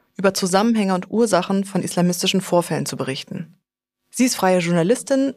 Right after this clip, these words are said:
mit Fokus auf den Themen Flucht, Migration und Extremismus.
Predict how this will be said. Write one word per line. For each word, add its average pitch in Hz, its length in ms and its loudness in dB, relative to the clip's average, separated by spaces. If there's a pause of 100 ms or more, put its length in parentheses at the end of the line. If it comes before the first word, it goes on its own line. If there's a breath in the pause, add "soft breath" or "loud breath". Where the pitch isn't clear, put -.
(140)
mit 190 140 -2
Fokus 240 400 0
auf 180 120 0
den 175 180 -2
Themen 185 360 0
Flucht, - 500 0
Migration 180 500 0
und - 140 -2
Extremismus. - 760 -2